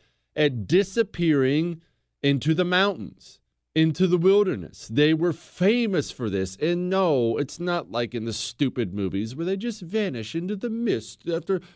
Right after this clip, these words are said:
after waving around a peace pipe. No, they were just outstanding about the terrain. They would bury themselves in the sand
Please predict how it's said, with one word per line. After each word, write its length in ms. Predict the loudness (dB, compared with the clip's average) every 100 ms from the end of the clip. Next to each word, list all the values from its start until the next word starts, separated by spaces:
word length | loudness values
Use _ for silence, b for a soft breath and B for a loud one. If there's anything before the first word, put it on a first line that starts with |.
| B
after 340 | -2 -2 -8 -8 b b
waving 380 | 0 2 0 0
around 340 | -2 0 -2
a 60 | -4
peace 360 | -4 -6 -6
pipe. 340 | -12 -12 -14 _ _ -4
No, 140 | -2 2
they 180 | 2
were 160 | 2 0
just 320 | 0 -4 -4 -4
outstanding 1000 | -4 -4 -6 -4 0 2 2 0 0 0
about 300 | 2 0 0
the 80 |
terrain. 580 | -6 -2 0 0 -2 -6 -12 _ _ _ _ _ _ 0
They 160 | 2 4
would 340 | 2 0 2
bury 380 | 4 4 4 4
themselves 720 | 2 0 0 2 4 2 0
in 100 | 0
the 80 | -2
sand 840 | -2 -2 0 0 2 2 0 -4